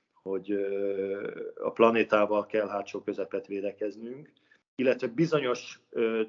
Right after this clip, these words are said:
csapatok ellen, bizonyos taktikai felállásban igen, de, ö,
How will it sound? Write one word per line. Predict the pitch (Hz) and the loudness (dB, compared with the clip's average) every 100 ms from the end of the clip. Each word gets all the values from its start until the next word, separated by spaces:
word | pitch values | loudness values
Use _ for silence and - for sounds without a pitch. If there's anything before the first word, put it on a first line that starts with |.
| - | 0
csapatok | 143 143 127 117 110 | 0 2 0 0 -2
ellen, | 113 110 110 107 - _ | -2 -2 -4 -10 -20 _
bizonyos | 117 139 143 117 - | -10 -8 -6 -8 -4
taktikai | 123 123 117 117 110 | -6 -4 -8 -4 -6
felállásban | 107 110 107 104 101 95 104 | -6 -8 -6 -8 -8 -10 -8
igen, | 113 110 113 139 156 _ _ _ _ _ _ _ | -6 -2 0 -2 -4 _ _ _ _ _ _ _
de, | - 110 110 104 110 | 2 6 8 6 2
ö, | - 113 110 107 107 | -4 0 2 2 2